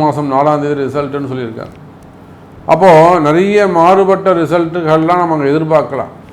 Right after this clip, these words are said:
காரணம் என்னன்னு கேட்டிங்கனாக்கா, காலபுருஷனுக்கு அஞ்சாம் அதிபதி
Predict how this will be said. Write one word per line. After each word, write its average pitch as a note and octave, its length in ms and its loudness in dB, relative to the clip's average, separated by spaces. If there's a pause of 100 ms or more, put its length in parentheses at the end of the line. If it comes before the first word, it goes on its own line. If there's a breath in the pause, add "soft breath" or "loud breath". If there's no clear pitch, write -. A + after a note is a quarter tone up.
(1160)
காரணம் D#3+ 400 2
என்னன்னு D3+ 240 -2
கேட்டிங்கனாக்கா, C#3+ 600 -2 (1200)
காலபுருஷனுக்கு E3 800 2
அஞ்சாம் E3+ 400 2
அதிபதி D3+ 320 -2